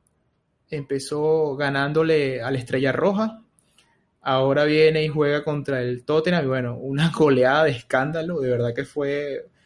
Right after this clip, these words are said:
pero hasta los últimos diez minutos, el partido a cuatro a dos, el primer tiempo terminó dos a uno a favor del Bayern, pero de verdad que el, el, si bien el, el re-, obviamente nadie quiere recibir siete goles, ni, y recibir siete goles nunca es bueno, en ningún aspecto,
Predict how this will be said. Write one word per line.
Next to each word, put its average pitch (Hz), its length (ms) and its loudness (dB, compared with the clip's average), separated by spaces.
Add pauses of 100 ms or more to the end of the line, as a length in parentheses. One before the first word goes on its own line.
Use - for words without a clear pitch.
(220)
pero 160 260 4
hasta - 260 0
los 180 120 6
últimos 247 280 4
diez 214 140 6
minutos, 247 480 4 (240)
el 170 160 -4
partido 175 380 2
a 208 80 0
cuatro 190 300 4
a - 20 4
dos, 226 600 -2 (140)
el 170 140 0
primer 165 260 4
tiempo 190 260 2
terminó 156 300 0
dos 170 220 2
a 180 60 6
uno 180 180 4
a - 20 4
favor 151 240 0
del 165 140 -2
Bayern, 190 420 -2
pero 196 300 -2
de 170 80 -2
verdad 160 280 0
que 226 280 -8 (480)
el, 165 300 -2
el, 147 520 -6
si - 220 -2
bien 147 160 2
el, 196 240 2
el 131 160 -8
re-, 127 160 -6
obviamente 143 420 -2
nadie 147 220 -2
quiere 156 180 2
recibir 147 260 -2
siete 147 240 0
goles, 143 360 2
ni, 123 260 -6
y 135 140 -8
recibir 131 300 -4
siete 151 200 -2
goles 147 220 0
nunca 156 260 0
es 143 60 -2
bueno, 120 340 0 (380)
en 123 200 0
ningún 123 320 4
aspecto, - 580 -2